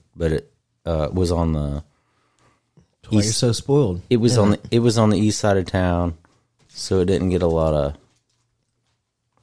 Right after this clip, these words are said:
Speaker 1: it didn't get, it, you know, it didn't get the business as the other ones. There was, actually, when I was younger, there was three drive-in restaurants, and one of 'em had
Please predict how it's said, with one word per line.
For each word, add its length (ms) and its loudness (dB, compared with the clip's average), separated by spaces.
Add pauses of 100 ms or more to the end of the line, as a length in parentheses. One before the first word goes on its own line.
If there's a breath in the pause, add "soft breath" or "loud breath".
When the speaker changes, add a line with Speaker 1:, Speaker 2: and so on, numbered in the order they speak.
(1300)
Speaker 1:
it 100 -4
didn't 220 0
get, 320 -2
it, 180 -2
you 140 2
know, 160 2
it 100 0
didn't 200 0
get 120 0
the 60 0
business 440 0
as 120 -8
the 180 -4
other 240 -6
ones. 260 -12 (460 loud breath)
There 120 2
was, 300 2 (180)
actually, 380 0
when 140 0
I 80 2
was 300 -2
younger, 460 0
there 140 -2
was 200 -4 (120)
three 680 -4 (800)
drive-in 460 -6
restaurants, 840 -12 (240)
and 280 0
one 160 4
of 120 2
'em 140 -2
had 420 -8